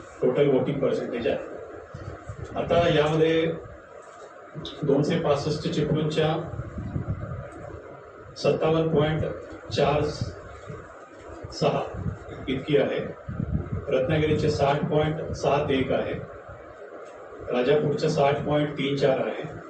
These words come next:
कणकवलीच्या सहासष्ट पॉइंट झिरो एक आहे,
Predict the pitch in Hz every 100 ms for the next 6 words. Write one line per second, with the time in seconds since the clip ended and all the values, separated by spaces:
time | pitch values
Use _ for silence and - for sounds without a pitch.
0 | - - - - - - - - 139 143
1 | 151 151 156 - 160 - - - - -
2 | - - - - - - - - - -
3 | - - - - - - - - - -
4 | - - - 143 156 160 - - - 151
5 | 156 139 139 147 147 139 - 113 -